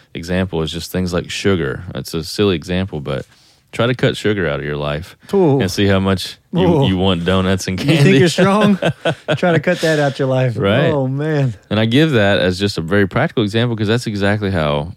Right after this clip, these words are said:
Speaker 1: pornography and all that, all those things are. Early on, it is gonna be a battle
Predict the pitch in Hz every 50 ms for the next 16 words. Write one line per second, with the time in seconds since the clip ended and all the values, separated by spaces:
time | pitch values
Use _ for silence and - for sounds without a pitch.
0 | _ - - - 85 78 78 85 101 107 107 104 - 107 - 73 87 98 82 -
1 | - - - - - _ - - _ _ _ - 90 113 135 127 110 92 - -
2 | 85 76 73 76 71 - - - - 113 135 143 139 131 120 120 117 117 98 85
3 | 80 87 92 95 90 87 90 92 90 85 85 82 78 82 80 76 71 69 80 80
4 | 80 85 85 87 87 85 85 85 -